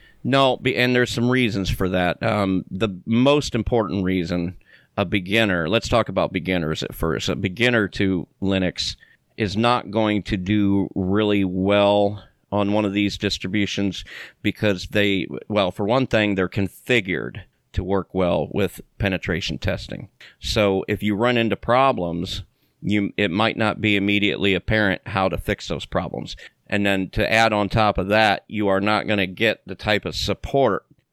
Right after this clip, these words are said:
that you might need that you could get running something like Mint or Ubuntu proper or even Debian for that matter,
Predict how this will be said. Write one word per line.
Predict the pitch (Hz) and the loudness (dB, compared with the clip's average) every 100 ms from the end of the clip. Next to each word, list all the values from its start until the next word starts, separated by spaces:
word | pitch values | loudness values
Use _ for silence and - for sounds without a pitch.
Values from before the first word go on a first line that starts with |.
| - | -4
that | 98 92 - | 0 0 -2
you | 92 98 104 | -4 -2 2
might | 101 98 - | 2 2 0
need | 101 101 95 92 90 - - _ - - | 0 2 2 2 0 -6 -12 _ -20 -4
that | 98 87 - - | -2 -2 -6 -8
you | 107 | -6
could | 104 101 90 | -4 -6 0
get | 107 95 - _ _ | 0 0 -2 _ _
running | 107 98 104 95 | -6 -2 0 0
something | 90 101 92 95 | 0 -2 -2 -2
like | 95 | -2
Mint | 90 98 92 - - | 0 0 0 -2 -2
or | 98 92 90 - - | 0 0 0 -4 -6
Ubuntu | 95 101 92 95 | -2 -2 -2 -6
proper | - 101 92 90 92 92 | -2 -2 0 0 0 0
or | 101 | 2
even | 110 117 95 | 2 2 -2
Debian | 80 107 101 92 87 | 2 0 2 -4 -4
for | 80 | -2
that | 80 - | -2 -2
matter, | 98 92 98 | -2 -2 -4